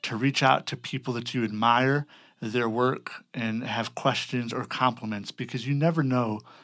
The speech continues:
who's going to respond to you. I think I've shared this story before, but the person who wrote the music for Frozen,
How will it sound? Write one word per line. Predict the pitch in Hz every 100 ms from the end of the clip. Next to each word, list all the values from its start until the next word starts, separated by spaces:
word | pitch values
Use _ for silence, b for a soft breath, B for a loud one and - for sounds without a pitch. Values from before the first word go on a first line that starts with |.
| b b _
who's | 160 147
going | 139 123
to | 123
respond | 110 - 120 110 -
to |
you. | 135
I |
think | 151 190
I've |
shared | - 139
this | 120
story | - 127
before, | 117 - 143 127
but | 117 120 B B B -
the | 123
person | 156 170 175
who | 143 143
wrote | 139 147 -
the | -
music | 113 120 143 127 120
for | - - 110 113 120
Frozen, | - - 160 156 107 104